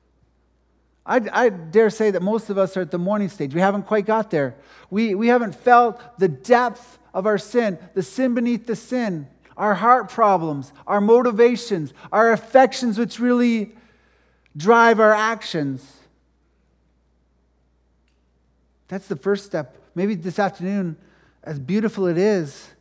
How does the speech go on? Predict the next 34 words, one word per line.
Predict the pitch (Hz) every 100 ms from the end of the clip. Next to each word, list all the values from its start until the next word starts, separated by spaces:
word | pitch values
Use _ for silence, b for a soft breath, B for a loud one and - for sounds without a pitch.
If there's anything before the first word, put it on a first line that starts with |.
| _ _ -
you | 180
gotta | 208 180
ask | 165 170 -
the |
Lord, | 165 185 185 151 - -
"Lord, | 180 175
would | 170 139
you | 135 160 180 220
grip | 143 - 180 208
my | 156 156
heart? | - - 170 185 170 - - - _ _ _ _ _ _ _ _ _ _ _ _ _ _ _ _ _ -
Help | - 226
me | 240
to | - 202
mourn | 160 156 147
over | 139 123
sin." | - 110 117 _ _ _ _ _ _ _ _ _ _ _ _ _ -
Now, | 202
I | 277
don't | 277
want | 247
you | 226
just | 190 175
to | -
stay | - 175
in | 151
despair. | 131 - 185 135 - _ _ _ _ _ _ _ _ _ _
That's | 208 226
not, | 233 202 160 b b b
that's | 214 220
not | 214 160
the | 160
goal | 127 165 151
here. | 123 98